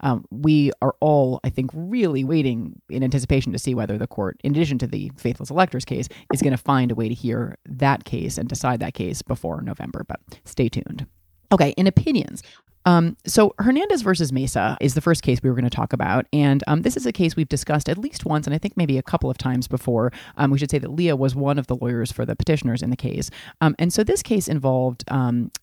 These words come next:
the cross-border killing of fifteen-year-old Sergio Hernandez, um, who was shot while on the Mexican side of the U S Mexico border by Border Patrol agent Jesus Mesa,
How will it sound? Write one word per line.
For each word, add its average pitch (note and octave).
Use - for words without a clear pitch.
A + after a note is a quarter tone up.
the D3
cross-border D#3
killing B2
of B2
fifteen-year-old C3
Sergio C#3+
Hernandez, B2+
um, C#3+
who F3+
was D#3
shot G#3+
while D#3+
on D3
the C3+
Mexican E3
side C3
of A#2+
the C3
U C3
S B2+
Mexico B2+
border A2+
by A#2+
Border C#3
Patrol -
agent A2
Jesus A#2
Mesa, D3+